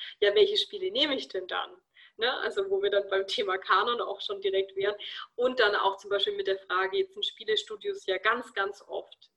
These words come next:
sehr, sehr, ähm, multinationale Geschichten, ne? Also da ist ja jetzt kein Spielestudio, wo jetzt dann nur irgendwelche Deutschen hocken oder nur irgendwelche Briten hocken oder so.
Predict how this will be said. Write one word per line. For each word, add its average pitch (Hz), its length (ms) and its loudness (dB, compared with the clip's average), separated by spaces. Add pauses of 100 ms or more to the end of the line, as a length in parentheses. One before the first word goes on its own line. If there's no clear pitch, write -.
sehr, 208 260 4
sehr, 190 400 0
ähm, 185 340 -4
multinationale 190 920 -2
Geschichten, - 540 -4
ne? 208 180 -10
Also 208 160 -4
da 196 120 2
ist 214 160 0
ja 220 80 6
jetzt 208 200 -2
kein 196 140 -2
Spielestudio, 208 760 -2
wo 190 120 8
jetzt 196 200 0
dann 202 140 -4
nur 202 160 0
irgendwelche 190 400 -4
Deutschen 208 420 2
hocken 170 280 -8
oder 175 240 -6
nur 190 320 2
irgendwelche 190 400 0
Briten 254 360 -14
hocken 185 260 -12
oder 170 200 -12
so. 170 180 -14